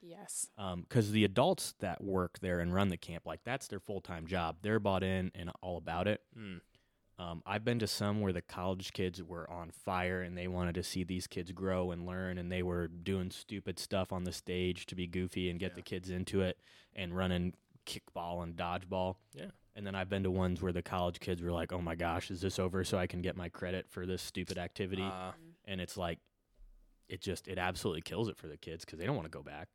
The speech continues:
Speaker 3: Yeah.
Speaker 2: Like, yeah, this dude that was running dodgeball was texting the whole time. Didn't,
Speaker 1: Yeah.
Speaker 2: you know,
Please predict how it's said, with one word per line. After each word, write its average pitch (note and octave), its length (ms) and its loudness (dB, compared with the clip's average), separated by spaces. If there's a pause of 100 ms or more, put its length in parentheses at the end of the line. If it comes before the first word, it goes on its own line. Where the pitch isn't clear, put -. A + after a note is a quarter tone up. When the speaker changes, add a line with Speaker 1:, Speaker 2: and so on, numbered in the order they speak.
(180)
Speaker 3:
Yeah. F#2 260 -6
Speaker 2:
Like, F#2+ 220 -6
yeah, A#2+ 280 4 (280)
this G#2 160 -4
dude A2 200 2
that G#2+ 100 4
was G#2 120 0
running G2+ 240 2
dodgeball F#2+ 440 4
was F2+ 160 -4
texting F#2+ 340 -4
the E2+ 80 -4
whole F#2 140 -2
time. F2 380 -4 (500)
Didn't, G#2+ 300 -4
Speaker 1:
Yeah. - 20 -8
Speaker 2:
you A2+ 100 0
know, F#2+ 160 0